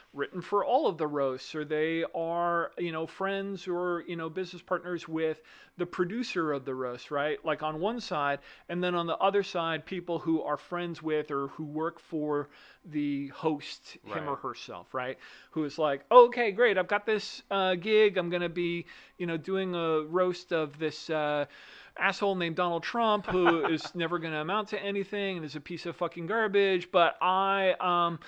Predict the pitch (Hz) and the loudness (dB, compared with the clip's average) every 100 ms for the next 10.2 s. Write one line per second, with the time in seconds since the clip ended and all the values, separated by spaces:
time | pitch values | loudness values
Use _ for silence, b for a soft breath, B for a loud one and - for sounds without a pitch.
0 | B B B B 175 160 180 170 165 392 | B B B B -6 -2 -2 -2 -8 -18
1 | - - 170 165 160 156 170 170 165 - | -12 -2 0 2 0 -2 -4 -4 -6 -4
2 | 165 156 151 - 160 151 - 156 156 - | 0 0 -2 -4 -4 -4 -4 -4 -6 -10
3 | 156 160 - 175 175 165 - 160 156 151 | -10 -8 -6 0 2 2 2 0 2 2
4 | 151 151 147 - 160 151 - 160 156 151 | 2 -2 -6 -6 -6 -6 -6 -4 -4 -6
5 | 143 147 143 143 143 143 143 220 233 208 | -4 -2 -2 0 0 -2 -2 0 2 4
6 | 180 165 175 165 160 156 147 B B B | 2 2 -2 -2 0 -2 -6 B B B
7 | B _ 175 170 165 165 196 175 175 165 | B _ -6 -4 -8 -6 -6 -2 -2 -2
8 | 156 151 160 147 147 147 147 147 147 147 | -4 -4 -4 -4 -4 -8 -8 -8 -6 -8
9 | - 147 - 151 143 139 143 139 131 - | -6 -10 -8 -8 -6 -4 -4 -4 -6 -8
10 | 151 - | -6 -6